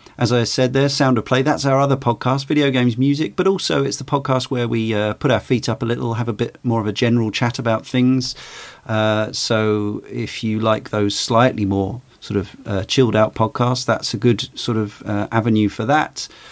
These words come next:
Um, but mainly it's about the love of video games, music, and we share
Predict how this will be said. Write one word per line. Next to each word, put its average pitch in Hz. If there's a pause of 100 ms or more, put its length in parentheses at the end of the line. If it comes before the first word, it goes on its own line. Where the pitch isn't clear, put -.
(220)
Um, 110
but 127
mainly 120
it's -
about 101
the 101
love 101
of 101
video 101
games, 98
music, 110
and 98
we 95
share 101